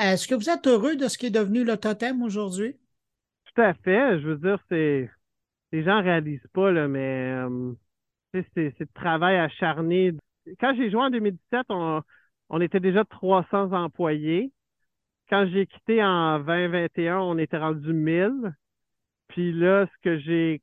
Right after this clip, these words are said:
Speaker 2: compris, c'est qu'il y a au moins trois mille personnes qui travaillent là-dessus. Donc, tu sais, c'est, c'est un effort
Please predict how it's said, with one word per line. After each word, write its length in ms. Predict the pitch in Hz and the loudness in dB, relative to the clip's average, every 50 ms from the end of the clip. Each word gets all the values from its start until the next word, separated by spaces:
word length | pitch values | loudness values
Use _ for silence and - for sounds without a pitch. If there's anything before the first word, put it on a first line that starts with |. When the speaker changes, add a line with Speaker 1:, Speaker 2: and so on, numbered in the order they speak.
| _ | _
Speaker 2:
compris, 640 | - - 190 190 180 170 - - 175 170 208 220 214 - - | -4 -2 0 2 0 0 -2 -4 -4 -2 0 -2 -2 -2 -4
c'est 80 | 165 156 | -8 -10
qu'il 200 | _ - 185 170 | _ -4 -2 0
y 20 | |
a 160 | 156 151 147 | 0 0 0
au 100 | 147 151 | 0 -2
moins 300 | 156 165 170 175 180 185 | -2 -2 -2 0 0 -2
trois 460 | 170 - - - 180 180 180 180 175 | -4 -6 -8 -6 -2 0 2 2 2
mille 280 | 175 175 180 185 190 190 - | 2 2 0 0 0 -2 -4
personnes 500 | - 170 143 - _ - 185 170 170 170 | -6 -6 -6 -6 _ -6 -4 -4 -4 -6
qui 100 | - - - | -8 -12 -14
travaillent 500 | - - 147 139 139 151 151 156 156 147 | -8 -4 -4 -4 -2 -2 0 0 0 -2
là-dessus. 500 | 143 131 - _ _ - 170 185 247 - _ _ _ _ _ - | -4 -4 -6 _ _ -6 -6 -6 -6 -6 _ _ _ _ _ -2
Donc, 320 | 165 165 170 170 165 - _ | 0 2 2 0 -2 -4 _
tu 100 | - 208 | -4 -4
sais, 60 | 196 _ | -4 _
c'est, 180 | - 185 160 - _ | -4 -4 -4 -4 _
c'est 60 | - 175 | -2 0
un 180 | 165 160 165 | 0 2 2
effort 500 | 175 170 165 - - - 180 185 185 175 | 2 0 0 -2 0 2 2 2 2 0